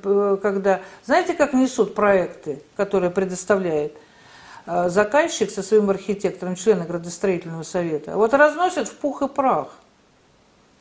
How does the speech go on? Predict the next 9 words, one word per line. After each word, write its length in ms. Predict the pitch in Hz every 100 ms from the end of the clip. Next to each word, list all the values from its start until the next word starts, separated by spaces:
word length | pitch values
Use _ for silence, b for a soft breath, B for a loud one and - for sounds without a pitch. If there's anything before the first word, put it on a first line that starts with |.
| _
и 200 | 220 233 240
отправляют 720 | 233 226 240 240 262 311 302
на 100 | 233
доработку, 760 | 214 220 220 214 233 - - -
потому 320 | 185 214 220
что 120 | 233
это 100 | 254
профессиональное 840 | 233 240 - - 240 233 196 170 160
мнение. 600 | 160 151 143 151 156